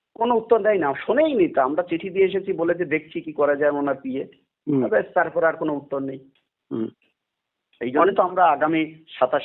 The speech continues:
Speaker 1: তারিখ শেষ
Speaker 2: হুম।
Speaker 1: পর্যন্ত, আমরা যা আজ পর্যন্ত কুড়ি বছর করিনি, আমরা স্কুল, একদিনের স্কুল বয়কটের কর্মসূচি নিয়েছি এবং আগামী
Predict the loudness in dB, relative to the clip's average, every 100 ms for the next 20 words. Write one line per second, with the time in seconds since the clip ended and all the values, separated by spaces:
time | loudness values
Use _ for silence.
0 | 0 0 0 -6 _ _ _ _ -2 0
1 | 0 -2 0 0 0 -4 -14 _ -6 0
2 | 2 2 2 0 -6 -4 -2 -4 -4 -2
3 | -2 -2 -6 -4 -2 -2 -4 -10 _ _
4 | -4 0 0 -2 -4 0 0 -2 -2 -2
5 | -2 -4 -6 0 0 0 -2 -4 -4 -4
6 | -6 -8 -4 -2 -2 -6 -14 _ _ _
7 | -2 0 2 0 0 -2 -6